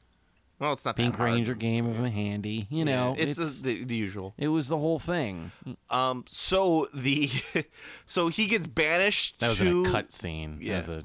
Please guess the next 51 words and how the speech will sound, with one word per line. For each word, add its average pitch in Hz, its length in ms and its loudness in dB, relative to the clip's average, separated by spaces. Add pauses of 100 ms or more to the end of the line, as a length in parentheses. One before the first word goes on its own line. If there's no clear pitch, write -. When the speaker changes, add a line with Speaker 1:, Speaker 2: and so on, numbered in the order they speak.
(100)
Speaker 2:
deleted 82 300 -8
Speaker 1:
Yeah. 92 40 -8
Speaker 2:
scene. 78 340 -10 (120)
Speaker 1:
He 160 100 -2
gets 160 200 0
banished 151 560 0
to 143 80 -2
Midgard, 120 680 2
also 107 340 0
known 113 200 0
as 104 160 -4
Earth, 107 520 -2
Speaker 2:
Ugh. 87 180 -8 (360)
Speaker 1:
as 120 160 -2
long, 143 240 2
as 135 240 0
well 147 220 2
as 139 160 0
his 131 180 -2
hammer. 117 460 -2 (500)
Uh, 117 160 2
he 110 120 0
Speaker 2:
Yeah. 90 80 0
Speaker 1:
gets 147 140 0
stripped - 360 0
of 143 100 0
all 127 180 4
of 139 60 0
his, 131 220 -2
his 131 260 -2
fancy 120 460 -2
armor 110 580 2
and 98 140 -4
his 104 120 -6
cape - 440 -4 (400)
and 120 100 -2
his 117 120 -2
big 127 280 0
hat, 107 280 -2 (100)
which 135 160 -4
Speaker 2:
Yeah. - 40 -2
Speaker 1:
everyone 127 280 2
in 113 80 0
Asgard 107 440 0
has 110 220 0
big 107 240 -2
hats. 107 480 -4
Speaker 2:
The 85 240 -10
bigger 98 320 0
the 113 120 2
helmets. 113 680 -2